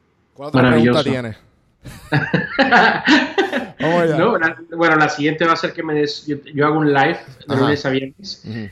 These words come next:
Speaker 2: y yo creo que tú vas a tener que ser invitado para
Speaker 1: Claro.
Speaker 2: platicar eso.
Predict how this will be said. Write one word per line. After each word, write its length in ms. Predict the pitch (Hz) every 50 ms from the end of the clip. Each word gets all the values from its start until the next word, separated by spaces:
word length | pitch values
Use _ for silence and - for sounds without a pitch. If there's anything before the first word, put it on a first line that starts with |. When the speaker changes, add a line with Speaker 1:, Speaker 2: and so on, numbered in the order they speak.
| - _
Speaker 2:
y 360 | - 135 131 127 123 120 120 120
yo 100 | 127 127
creo 140 | 135 131
que 60 | 131 131
tú 120 | 139 135
vas 160 | 131 127 131
a 80 | 131 127
tener 200 | 135 127 127 123
que 80 | 135
ser 160 | 135 - 123 127
invitado 600 | 127 127 127 127 - 123 123 123 123 120 - - _ _ _ _ _ _ _ _
para 180 | - 117 117 117
Speaker 1:
Claro. 200 | 110 110 117 135
Speaker 2:
platicar 260 | 156 147 110 127 127 127
eso. 160 | 147 -